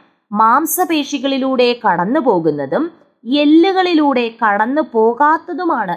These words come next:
എക്സ്റേ. ഓക്കെ, എന്താണ്? എക്സ്റേ എവിടെ കൂടെയാ കടന്നു പോകുന്നത്? മാംസപേശികളിൽ കൂടി കടന്നു പോകുന്നു, പക്ഷേ എല്ലുകളിലൂടെ എക്സ്റേ എന്ത് ചെയ്യുന്നില്ല?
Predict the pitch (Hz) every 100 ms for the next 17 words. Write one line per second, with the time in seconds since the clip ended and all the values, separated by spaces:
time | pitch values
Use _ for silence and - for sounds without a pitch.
0 | - 143 - - 156 123 - 208 190 -
1 | 175 190 220 302 _ _ 185 180 - 269
2 | 233 269 302 294 294 277 262 269 277 269
3 | 254 247 233 220 _ 190 202 214 269 277
4 | 311 302 277 269 262 269 269 254 269 269
5 | 277 269 247 247 233 233 226 220 220 202
6 | - 196 - 214 - 190 202 226 240 233
7 | 226 240 208 208 233 233 220 240 240 226
8 | 220 220 208